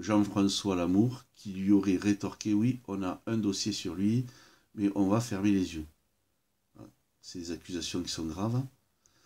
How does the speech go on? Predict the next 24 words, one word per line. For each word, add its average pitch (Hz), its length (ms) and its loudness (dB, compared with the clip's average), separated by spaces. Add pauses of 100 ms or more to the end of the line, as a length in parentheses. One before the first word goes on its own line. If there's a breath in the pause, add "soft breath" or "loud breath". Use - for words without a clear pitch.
(220 soft breath)
Selon 127 360 6
la 117 140 10
vidéo 117 420 6
de 107 80 6
l'entretien 101 560 4
accordé 101 400 -2
par 87 160 -10
la 87 100 -8
patineuse 101 680 0
à 87 40 -4
l'hebdomadaire, 95 880 0
contactée 98 480 -6
par 82 200 -14
l'Obs, 104 420 -6 (760)
l'ancien 110 420 4
ministre 107 540 4 (100)
indique 95 520 -4 (160)
ne 104 140 2
pas 117 180 -2
se 117 140 -4
souvenir 101 580 0
de 104 160 2
cette 117 420 0 (220)
conversation. « 101 640 -6